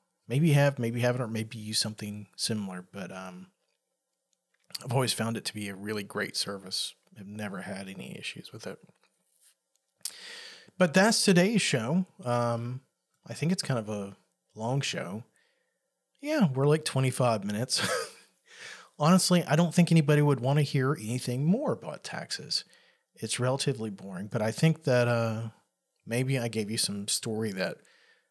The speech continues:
may have made this, uh, a little bit easier, instead of somebody saying something about interest rates and four oh one Ks and deductions and things that you need to do and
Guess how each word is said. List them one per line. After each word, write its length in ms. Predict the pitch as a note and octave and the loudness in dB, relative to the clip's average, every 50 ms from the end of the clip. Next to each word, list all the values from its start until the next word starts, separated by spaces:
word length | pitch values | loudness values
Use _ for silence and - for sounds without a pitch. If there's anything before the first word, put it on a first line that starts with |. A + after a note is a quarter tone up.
| _ _ _ - | _ _ _ -18
may 180 | - F#2+ G2 G2 | -12 -8 -6 -6
have 160 | G2 F#2 F#2 | -6 -6 -8
made 220 | G2 G2 F#2+ F2+ | -8 -8 -8 -10
this, 260 | F#2 G2 F#2+ F#2+ - - | -8 -6 -4 -4 -4 -4
uh, 300 | F#2 F2+ F2+ F2 F2 - _ _ _ _ - | -4 -10 -12 -14 -14 -16 _ _ _ _ -14
a 80 | - | -12
little 220 | - - G2+ F#2+ F#2+ | -10 -10 -10 -10 -12
bit 240 | F#3 F#3+ F3 - _ | -10 -12 -12 -12 _
easier, 540 | - - G3 G2 F#2 E2+ E3 - - D#2+ F2 - _ | -20 -18 -16 -12 -10 -10 -10 -10 -12 -14 -16 -18 _
instead 280 | - - - - G2 | -10 -10 -10 -10 -10
of 100 | F#2+ - | -8 -8
somebody 320 | - - G2 F#2+ F#2+ F#2 F2+ | -8 -8 -6 -6 -6 -6 -4
saying 520 | - - G2 F#2+ F#2 F2+ F2 F2 F#2 - _ _ _ _ _ _ _ _ _ _ _ _ | -6 -6 -6 -8 -8 -6 -8 -8 -10 -12 _ _ _ _ _ _ _ _ _ _ _ _
something 320 | - - - C#3+ F3 E3 D3+ | -14 -12 -6 -2 0 0 2
about 260 | C#3 C#3 C#3 - - | 2 2 2 0 -2
interest 360 | A2 A2+ - G2 F#2+ - - | -8 -8 -8 -8 -8 -8 -10
rates 420 | - F2+ F#2 F2+ E2 - - - - - _ - - - - _ _ _ _ _ _ _ - | -10 -10 -10 -10 -10 -10 -10 -10 -12 -14 _ -20 -20 -20 -20 _ _ _ _ _ _ _ -16
and 180 | - C#3+ D#3 | -14 -12 -12
four 260 | - - B2+ D3 D3+ C#3+ | -8 -4 -2 0 2 2
oh 20 | |
one 140 | C#3+ C3 A#2 | 2 2 0
Ks 320 | - B2+ A#2 G#2+ G2 F2 | 0 0 0 0 -2 -4
and 80 | F#2+ G2 | -6 -6
deductions 640 | G2 G#2 - C3+ C3+ - - - G#2 F2+ F#2 F#2 - | -8 -6 -2 -2 -2 -2 -4 -6 -6 -8 -8 -10 -12
and 120 | F2 - | -12 -10
things 260 | - A#2 C#3 D3+ C#3+ A#2+ | -6 -2 -2 -2 -2 -4
that 160 | A#2 - - | -6 -8 -8
you 80 | G2 | -8
need 180 | G2+ A2+ A2+ F#2+ | -6 -6 -6 -6
to 80 | - F2+ | -6 -8
do 300 | F2 G#2+ A2 G2+ F2+ E2+ | -6 -6 -6 -6 -6 -8
and 220 | D2+ D2 E2+ | -10 -10 -12